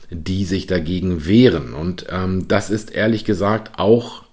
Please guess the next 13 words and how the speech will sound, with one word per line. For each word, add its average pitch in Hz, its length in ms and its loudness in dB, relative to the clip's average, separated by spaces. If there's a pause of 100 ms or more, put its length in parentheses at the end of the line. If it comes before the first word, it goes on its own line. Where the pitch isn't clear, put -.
ähm, 104 460 2
in 101 160 -2
vielen 107 420 2
Bereichen 107 640 2
immer 101 320 2
wieder 101 180 2
mein 101 320 4
Eindruck. 113 640 2 (600)
Ähm, 95 540 2
die 92 280 -2
Menschen, 104 480 2
die 90 140 -2
sich 87 440 -4